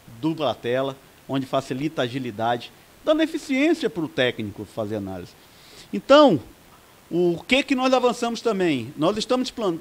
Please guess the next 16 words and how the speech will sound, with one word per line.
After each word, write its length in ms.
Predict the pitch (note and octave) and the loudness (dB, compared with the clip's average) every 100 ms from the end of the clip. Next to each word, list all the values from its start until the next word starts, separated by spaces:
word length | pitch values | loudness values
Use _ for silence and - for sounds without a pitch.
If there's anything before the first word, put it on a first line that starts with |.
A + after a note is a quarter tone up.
| - | -8
implantando, 720 | E3 F3+ D#3+ B2+ E3 F#3 D3+ | -8 -2 -2 0 0 0 -2
César, 360 | - C3 A2+ | -2 -2 0
agora, 520 | A#2 A#2 C#3 C3+ C3 A#2+ | -2 2 4 6 4 2
se 180 | - | -2
Deus 300 | B2 D#3+ G#3 | 0 4 4
quiser, 260 | - C3+ C3 | 2 -2 -2
teve 220 | D3+ E3 | 0 2
um 100 | D#3 | 2
atraso 440 | B2+ D3 D3 C#3+ C3 | 0 2 4 2 -2
por 160 | A#2+ | -12
causa 220 | B2+ C3 B2 | -6 -4 -4
da, 120 | A#2+ | -4
realmente 380 | B2+ A#2+ A2 A#2+ | -4 -4 -4 -6
da 100 | A2 | -6
pandemia, 420 | B2+ B2+ C3 E3 | -6 -4 -4 -4
como 380 | D#3 D3+ C3+ | -4 -4 -4